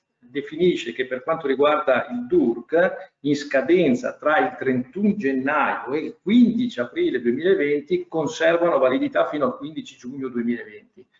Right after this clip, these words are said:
ma quelli che erano in scadenza tra il trentuno gennaio e il quindici aprile. Gli altri, eh, hanno la loro normale scadenza, la loro normale richiesta. Quindi un durc che è scaduto il trentuno maggio, è scaduto il trentuno maggio, non potendo rientrare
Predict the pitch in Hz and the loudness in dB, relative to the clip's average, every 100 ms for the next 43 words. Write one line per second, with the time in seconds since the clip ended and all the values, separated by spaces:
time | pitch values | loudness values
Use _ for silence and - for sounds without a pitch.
0 | _ - - - 180 147 135 131 - 151 | _ -12 -4 0 2 2 2 2 0 -2
1 | 147 160 175 - 127 123 135 123 - 139 | 0 2 0 2 0 0 -2 -4 -2 -2
2 | 147 147 131 139 165 185 - - 127 120 | -2 0 0 2 2 0 -2 -8 -4 -4
3 | 113 - 127 117 - _ _ _ _ _ | -6 -10 -6 -6 -8 _ _ _ _ _
4 | - 156 151 147 - 170 185 170 123 123 | -2 2 2 2 4 6 6 4 2 0
5 | 131 143 147 117 123 135 123 123 123 120 | 0 0 2 2 0 0 0 -2 -2 -4
6 | 151 127 131 143 127 123 120 113 117 113 | -4 -2 -2 -2 0 0 0 -4 -8 -8
7 | 110 - 110 _ 135 127 131 127 151 151 | -10 -16 -20 _ -8 -4 -4 -4 -4 -6
8 | - 131 127 135 135 151 131 127 123 127 | -6 -8 -6 -6 -4 -4 -4 -8 -8 -8
9 | 165 165 117 113 - 127 127 - - - | -8 -4 -2 -2 -4 0 0 0 -6 -6
10 | 123 175 - 120 - 107 139 135 110 117 | -6 -4 -8 -10 -10 -18 -12 -4 -2 -2
11 | 127 117 - 131 131 131 127 127 139 123 | -2 -2 -2 -4 -2 0 -2 -2 -2 0
12 | 120 120 120 123 | 2 2 2 -2